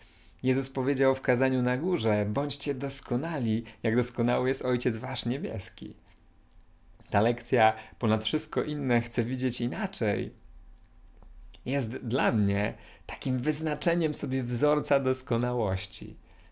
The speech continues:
Tak, chcę widzieć inaczej, nie satysfakcjonuje mnie świat odrębności,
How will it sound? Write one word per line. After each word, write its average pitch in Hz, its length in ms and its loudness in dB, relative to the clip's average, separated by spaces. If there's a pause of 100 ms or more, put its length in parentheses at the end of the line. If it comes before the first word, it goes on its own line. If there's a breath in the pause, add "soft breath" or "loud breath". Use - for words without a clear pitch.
Tak, - 220 -12
chcę - 300 0
widzieć 139 400 -2
inaczej, 127 520 -4
nie 131 180 -2
satysfakcjonuje 135 1200 0
mnie 95 440 0 (380 loud breath)
świat 135 440 -4
odrębności, 117 1200 0